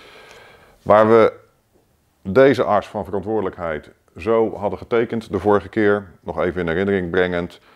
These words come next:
mensen die veel verantwoordelijkheid nemen,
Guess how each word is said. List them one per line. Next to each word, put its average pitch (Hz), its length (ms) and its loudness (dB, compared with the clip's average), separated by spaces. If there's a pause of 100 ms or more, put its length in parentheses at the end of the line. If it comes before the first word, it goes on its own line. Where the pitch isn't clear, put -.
(120)
mensen 90 380 -4
die 80 260 -6 (440)
veel 107 240 2
verantwoordelijkheid 85 920 -6
nemen, 80 460 -6